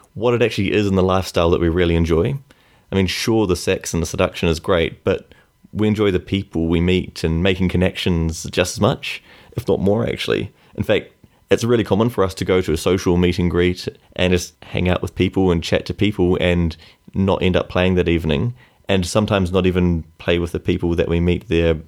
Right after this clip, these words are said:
ever, even if we do keep messaging them and chat to them. Just being around open-minded, liberated, like-minded people and being able to talk freely, it's, like, such a relief.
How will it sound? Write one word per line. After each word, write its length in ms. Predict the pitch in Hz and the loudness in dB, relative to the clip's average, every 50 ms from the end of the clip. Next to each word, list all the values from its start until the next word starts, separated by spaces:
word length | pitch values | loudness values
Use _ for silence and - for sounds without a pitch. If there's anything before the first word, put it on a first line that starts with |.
| - - - | -18 -12 -6
ever, 340 | - 101 107 95 80 82 - - - _ _ _ - | -4 -2 0 2 0 0 -2 -6 -12 _ _ _ -6
even 180 | - 92 90 90 | -2 0 0 0
if 100 | 85 - | 0 0
we 100 | 87 85 | 0 0
do 140 | - 98 98 | 2 0 0
keep 200 | - - - - | 0 -4 -4 -2
messaging 420 | 82 85 87 85 82 82 82 82 | -2 -2 -2 -2 -2 0 0 0
them 160 | 80 80 82 | 0 2 0
and 120 | 82 80 - | 0 -2 -2
chat 200 | - 85 - - | -4 -4 -6 -4
to 80 | - | -4
them. 240 | 76 - 82 87 - - _ _ _ _ _ _ _ _ _ _ _ | -4 -4 -4 -4 -6 -10 _ _ _ _ _ _ _ _ _ _ _
Just 180 | - 107 107 - | -6 -6 -4 -2
being 140 | 123 113 101 | 0 0 0
around 300 | 95 98 95 95 92 - | 0 0 0 0 0 0
open-minded, 800 | - 85 92 - 92 90 87 85 85 85 85 85 87 85 85 85 | 0 -2 -2 -2 -2 0 0 2 0 0 0 0 0 0 -2 -2
liberated, 760 | 90 92 90 87 92 87 87 87 87 - 92 87 90 90 - - _ - - - - _ _ _ _ - - - | -2 -2 -2 0 0 0 0 -2 -2 -4 -6 -6 -6 -8 -12 -16 _ -20 -20 -20 -20 _ _ _ _ -20 -14 -6
like-minded 640 | - 82 90 92 - - - 101 98 98 98 95 - | -2 -2 0 0 -2 -2 0 0 2 2 2 0 0
people 420 | - 98 98 - 113 131 151 143 - - _ _ _ _ - - | -2 -2 0 0 -2 -2 -2 -4 -8 -16 _ _ _ _ -6 -2
and 100 | - 95 | 0 0
being 120 | 117 113 | 2 2
able 120 | 113 104 | 0 0
to 80 | 95 95 | -2 -4
talk 320 | - - - 104 98 - | -6 -2 -2 -2 -2 -2
freely, 340 | - - 90 90 92 107 120 | -2 0 2 2 4 4 2
it's, 120 | - - - | 0 0 0
like, 160 | 73 - - | -2 -2 0
such 280 | - - - - - | 0 -2 -2 0 0
a 40 | 113 104 | 0 2
relief. 640 | 98 95 90 92 104 110 95 80 - - - - | 2 2 2 2 2 0 0 -2 -4 -10 -20 -20